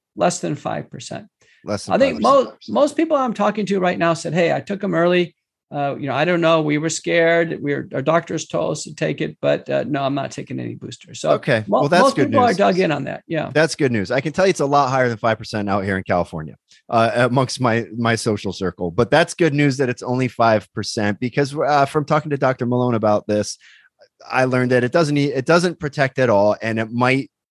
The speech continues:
Speaker 2: put you at greater risk for the next covid strain. So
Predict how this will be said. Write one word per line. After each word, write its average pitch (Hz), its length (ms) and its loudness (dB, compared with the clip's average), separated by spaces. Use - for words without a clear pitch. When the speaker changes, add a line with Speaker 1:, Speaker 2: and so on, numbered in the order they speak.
Speaker 2:
put - 200 -4
you 131 140 2
at 120 160 2
greater 165 500 0
risk 123 460 -2
for 139 540 2
the 123 220 0
next 139 320 -2
covid 170 300 -2
strain. 85 400 -8
So 123 380 2